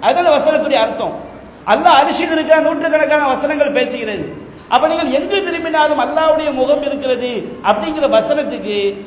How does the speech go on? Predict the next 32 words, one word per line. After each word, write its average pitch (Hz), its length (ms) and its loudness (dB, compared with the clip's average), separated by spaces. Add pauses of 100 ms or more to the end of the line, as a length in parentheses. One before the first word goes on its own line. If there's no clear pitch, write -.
(300)
நாம 269 240 2
இங்க 277 120 0
திரும்பினா 302 280 -2
mic 277 300 0
கண்ணுல 262 260 -2
தெரியுதா? 240 600 0
இது 294 140 2
அல்லாஹ்வுடைய 233 520 2
முகம். 175 540 -6
இங்க 269 140 2
திரும்பினா 294 460 0 (300)
phone 285 240 6 (340)
கண்ணுல 277 220 0
தெரியுது, 277 260 0
அல்லாஹ்வுடைய 247 460 2
முகம். 190 520 -8 (120)
இந்த 269 180 0
fan 285 300 0
அல்லாஹ்வுடைய 247 420 0
முகம், 190 380 -6
அவர் 311 200 4
அல்லாஹ்வுடைய 254 440 2
முகம், 196 400 -4
இவங்க 330 260 2
அல்லாஹ்வுடைய 262 380 2
முகம், 214 260 -4
chair 320 260 6
அல்லாஹ்வுடைய 247 440 0
முகம், 214 240 -4
பன்றி 359 300 -2
அல்லாஹ்வுடைய 247 520 2
முகம் 208 280 -6